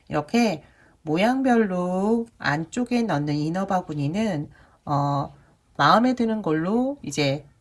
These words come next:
뜨개를 하시면 될 것 같아요. 길게 뜨시고 싶으신 분들은 사슬뜨기 개수를 길게, 좀 길게 잡아서 한 두 단 정도 뜨면 되겠죠.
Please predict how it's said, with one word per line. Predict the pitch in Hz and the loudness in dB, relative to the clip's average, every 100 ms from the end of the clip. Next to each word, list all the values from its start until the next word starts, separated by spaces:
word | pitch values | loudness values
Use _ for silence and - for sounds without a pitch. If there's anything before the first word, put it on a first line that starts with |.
| _ | _
뜨개를 | 262 285 277 | -4 0 0
하시면 | 247 262 269 247 247 | 0 -2 -2 0 0
될 | 226 139 | -2 -4
것 | 156 | -4
같아요. | 147 135 - 151 165 165 165 - - _ | -4 -4 -2 2 4 2 -2 -16 -20 _
길게 | - 180 185 190 262 - | -8 -4 -2 0 -2 -2
뜨시고 | 254 262 - 247 240 | -4 -4 -2 0 -2
싶으신 | - 233 214 190 | -2 -6 -6 -6
분들은 | 170 143 151 165 214 233 | -6 -4 -2 -2 -2 -2
사슬뜨기 | 262 277 285 277 226 190 | -2 -2 -2 -4 -6 -6
개수를 | 156 139 160 180 220 220 | -6 -6 -6 -4 -4 -6
길게, | - 151 147 139 139 135 - _ _ - | -8 -4 -2 -4 -4 -4 -6 _ _ -8
좀 | 196 190 | -6 -6
길게 | - 156 196 | -4 -4 -4
잡아서 | 202 139 160 165 156 147 190 240 - _ | -4 -2 0 0 0 0 0 -2 -6 _
한 | - 190 180 | -8 -6 -6
두 | - 151 156 160 | -6 -4 -4 0
단 | 165 185 | 0 0
정도 | 175 135 143 139 | -4 -6 -6 -6
뜨면 | 208 208 | -6 -4
되겠죠. | 175 139 127 - 139 139 151 | -6 -8 -10 -4 -2 -2 -4